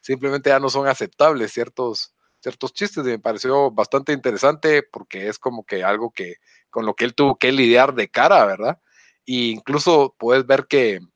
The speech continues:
desde su ropa, de que él normalmente se-, siempre era trajeado y así con, con saquito y corbata y todo, aquí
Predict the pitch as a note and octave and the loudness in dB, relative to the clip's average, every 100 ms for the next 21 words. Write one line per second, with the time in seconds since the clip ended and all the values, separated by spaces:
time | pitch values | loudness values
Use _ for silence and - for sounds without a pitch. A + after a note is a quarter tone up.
0 | _ _ _ _ _ _ _ _ _ - | _ _ _ _ _ _ _ _ _ -4
1 | A2 G2+ - G#2 A#2+ D3 C#3+ A2+ G#2 G#2 | -2 -2 -6 -2 0 2 2 2 0 -4
2 | G#2 B2 C3 A#2 B2 B2+ C#3+ C3+ - A2+ | -4 0 0 2 0 0 -2 -2 -4 -6
3 | A#2 B2 C3 B2 B2 A#2+ - - G#2+ A#2+ | -4 0 2 4 2 0 -4 -4 0 2
4 | C3 A2+ G2+ F#2 A#2 - A2+ F2+ _ _ | 2 0 -2 -6 -10 -10 -10 -12 _ _
5 | _ _ _ A2+ G2 G#2 - A#2+ C3 A#2+ | _ _ _ -12 -8 -8 -8 -10 -8 -10
6 | G#2 G2+ F#2+ G#2+ C3 A2+ F#2+ - C3 E3+ | -10 -10 -4 0 0 -2 -6 0 4 6
7 | C#3 G#2 - B2+ D3+ | 6 2 -4 -6 -6